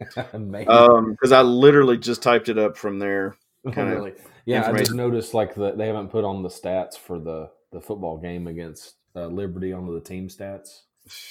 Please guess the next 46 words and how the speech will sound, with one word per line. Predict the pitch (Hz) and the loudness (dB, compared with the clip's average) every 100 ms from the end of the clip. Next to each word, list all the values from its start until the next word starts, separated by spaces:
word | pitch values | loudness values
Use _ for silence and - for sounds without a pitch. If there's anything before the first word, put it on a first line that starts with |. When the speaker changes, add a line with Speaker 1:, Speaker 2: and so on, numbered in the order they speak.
| - _ | -20 _
Speaker 1:
You | 117 143 | -6 -4
would | 131 | -4
think | 143 135 | -6 -8
they | 120 107 | -6 -6
would | 104 92 | -6 -8
have | 73 | -8
done | 92 95 82 | -10 -10 -10
that | 78 76 | -14 -16
by | 78 | -18
now, | 76 76 78 | -16 -16 -16
but | 80 78 - 85 | -16 -16 -18 -14
I | |
don't | 80 73 | -12 -12
know. | 78 78 _ _ _ - | -14 -16 _ _ _ -10
Speaker 2:
No, | 123 120 113 110 | -4 0 0 2
Speaker 1:
Maybe | |
Speaker 2:
they're | 117 | 2
Speaker 1:
they're | 101 | 2
in | 104 | 2
Speaker 2:
still | 135 | 4
Speaker 1:
denial. | 127 101 | 4 4
Speaker 2:
recovering. | 101 127 117 113 110 95 _ _ _ - | 4 4 2 -2 -6 -12 _ _ _ 0
They're | 147 | 0
still | 143 175 | 4 6
recovering | 156 135 139 131 123 | 6 6 2 2 -2
from | 113 113 | -2 -4
the | 104 | -4
concert, | 113 117 110 101 90 - | -4 -4 -4 -4 -6 -8
but | 98 85 - | -8 -8 -10
anyway. | 107 101 90 85 _ _ _ _ - _ - - _ - 120 | -14 -12 -12 -16 _ _ _ _ -20 _ -20 -20 _ -8 0
Uh, | 131 131 131 131 127 | 4 4 4 4 2
W | 117 143 151 | 2 0 2
K | 143 143 | 0 0
U | 135 139 | 2 2
is | 120 131 | 2 2
twenty-third | - - 180 254 165 131 | -2 -2 -2 0 0 0
of | 107 | -2
the | |
nation. | 104 95 - 143 | -6 -8 -10 -10
W | 139 113 | -10 -10
K | 123 | -8
U | 120 120 | -6 -6
swept | - 123 117 | -6 -4 -4
Sam | - 123 117 | -6 -8 -8
Houston | 127 - 113 | -8 -10 -10
Saturday. | - 131 131 131 127 | -4 -2 -2 -2 -6